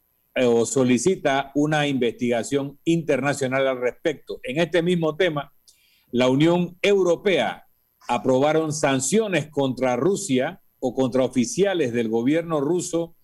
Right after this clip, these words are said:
por, eh, este crimen o esta acusación de intento de homicidio y, eh, lo hacen en el sentido de castigar, eh, violaciones a los derechos humanas, humanos.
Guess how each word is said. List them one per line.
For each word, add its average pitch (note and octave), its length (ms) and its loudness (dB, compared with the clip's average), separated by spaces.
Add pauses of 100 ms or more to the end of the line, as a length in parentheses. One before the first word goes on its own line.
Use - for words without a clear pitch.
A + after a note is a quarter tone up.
(500)
por, D#3+ 520 0 (440)
eh, C#3+ 380 2
este E3 460 2
crimen E3 420 0
o C#3+ 100 2
esta D#3 220 -2
acusación C#3+ 680 -2
de B2 100 0
intento C#3+ 420 -2
de D3 80 0
homicidio D3+ 720 -2 (580)
y, F#3+ 480 0 (580)
eh, B2+ 540 0
lo B2+ 220 0
hacen D#3 540 -4
en A#2 460 0
el A#2 100 -4
sentido C#3+ 640 0
de B2 200 0
castigar, C#3 720 -2 (520)
eh, A#2+ 200 4
violaciones B2+ 720 2
a C3+ 100 2
los A#2 160 0
derechos C3 600 -2
humanas, C#3+ 680 -2
humanos. D3+ 560 0